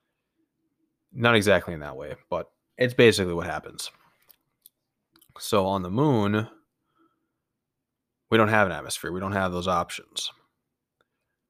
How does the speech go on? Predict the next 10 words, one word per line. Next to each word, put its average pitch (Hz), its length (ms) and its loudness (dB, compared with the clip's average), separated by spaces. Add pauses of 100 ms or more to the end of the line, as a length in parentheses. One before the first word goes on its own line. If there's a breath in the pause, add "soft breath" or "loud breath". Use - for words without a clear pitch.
(840)
But 101 160 0
the 110 100 2
atmosphere 123 480 2
is 104 80 4
also 101 320 2
what 98 240 0
carries 101 340 4
pollution 90 840 -4
and 170 760 -8 (2500)
transmits 95 1600 -2